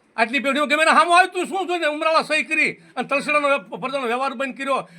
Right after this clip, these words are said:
અને પાછો તે તલસડાના પ્રજાનો વ્યવહાર ચાલુ કર્યો, નાય સહી કરી. અરે ભાઈ, તારી જેવો ક્યાંય દુનિયામાં ભિખારી નથી, તારી જેવો અન્યાય મારું નથી, તારી, તારી જેવો છે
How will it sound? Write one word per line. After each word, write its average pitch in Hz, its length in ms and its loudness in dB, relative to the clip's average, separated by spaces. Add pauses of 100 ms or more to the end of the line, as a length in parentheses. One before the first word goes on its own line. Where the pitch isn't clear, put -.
(140)
અને 254 120 -2
પાછો 247 320 -2
તે 240 320 -4 (720)
તલસડાના 233 460 -6
પ્રજાનો 233 380 -8
વ્યવહાર 220 300 -6
ચાલુ 214 320 -8
કર્યો, 220 180 -8
નાય 202 280 -6
સહી 220 240 -6
કરી. 220 240 -8
અરે 226 180 -4
ભાઈ, 240 580 2 (680)
તારી 190 300 -6
જેવો 214 400 -4
ક્યાંય 220 240 -4
દુનિયામાં 202 520 -4
ભિખારી 175 480 -4
નથી, 180 340 -6
તારી 180 260 -6
જેવો 180 200 -6
અન્યાય 180 380 -6
મારું 175 300 -6
નથી, 185 180 -10
તારી, 175 240 -10
તારી 185 240 -10
જેવો 185 200 -8
છે 180 260 -12